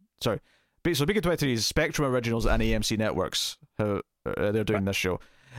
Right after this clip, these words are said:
Speaker 1: and this is the sort of the Lighthouse in Space, uh, show.
Speaker 2: Oh yes, yeah,
Speaker 1: Yeah.
Speaker 2: I do remember that.
Speaker 1: Yeah, very interesting. Created by Zach Penn. Suspenseful thriller th-, follows two people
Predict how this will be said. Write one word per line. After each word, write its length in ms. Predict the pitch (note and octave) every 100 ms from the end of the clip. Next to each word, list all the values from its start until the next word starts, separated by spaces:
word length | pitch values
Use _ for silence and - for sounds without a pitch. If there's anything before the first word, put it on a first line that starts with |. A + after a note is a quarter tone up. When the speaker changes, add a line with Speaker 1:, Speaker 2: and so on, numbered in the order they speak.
| -
Speaker 1:
and 240 | A#2+ B2+
this 220 | D3 C#3+
is 300 | - C3 A#2
the 260 | - B2 A#2+
sort 180 | - G2+
of 140 | A2
the 80 | A2+
Lighthouse 600 | A#2 C3 B2+ B2+ B2+ -
in 120 | A2+
Space, 1000 | G#2+ - A#2+ A2 F#2 - - - - - - - - -
uh, 360 | G#2 F#2+ F#2
show. 440 | - - G#2 F#2 -
Speaker 2:
Oh 40 |
yes, 460 | C#3+ C3+ G2+ - - -
yeah, 100 | D3 G2+
Speaker 1:
Yeah. 60 | F#2+
Speaker 2:
I 20 |
do 100 | C#3+
remember 260 | B2 G#2 G2+
that. 180 | G#2+ - - -
Speaker 1:
Yeah, 140 | F#2+
very 200 | F#2+ B2
interesting. 260 | A#2 G2+ -
Created 200 | - C3
by 100 | B2+
Zach 220 | A#2+ A#2 G#2
Penn. 180 | A2 - - -
Suspenseful 440 | - - F#3 F3+ D#3+
thriller 320 | F3+ E3+ E3+
th-, 180 | - -
follows 340 | E3 D3+ D3
two 160 | - D#3+
people 400 | D#3 D3 D#3+